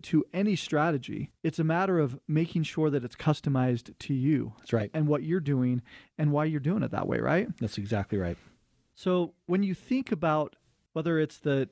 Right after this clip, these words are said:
Speaker 1: the financial advisor creating a, a financial game plan for you, whether it's having a strategy to optimize your Social Security benefits, or whether it's having a plan to generate income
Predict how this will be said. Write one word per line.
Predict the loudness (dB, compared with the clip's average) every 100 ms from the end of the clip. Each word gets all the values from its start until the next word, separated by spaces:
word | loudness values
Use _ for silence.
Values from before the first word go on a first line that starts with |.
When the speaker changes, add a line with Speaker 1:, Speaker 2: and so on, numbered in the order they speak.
| -4
Speaker 1:
the | -2 -2
financial | 2 0 0 0
advisor | 0 0 0 -4
creating | -4 0 2 2 0 -2
a, | 0 0 -2
a |
financial | -4 0 0 0 -2
game | 0 0
plan | 0 -2
for | -2 0
you, | 2
whether | 2 0 -2
it's | -4 -12
having | -2 0 2
a | 0
strategy | 0 0 2 0 -2
to | -2
optimize | 0 -2 0 0 0 -2
your |
Social | 0 0
Security | 0 -2 0 2
benefits, | 0 0 -2 -2 0
or |
whether | 0 0
it's | -2 -2
having | 0 0
a | -2
plan | 0 0 0
to |
generate | 0 0 2 0 0
income | 0 0 0 0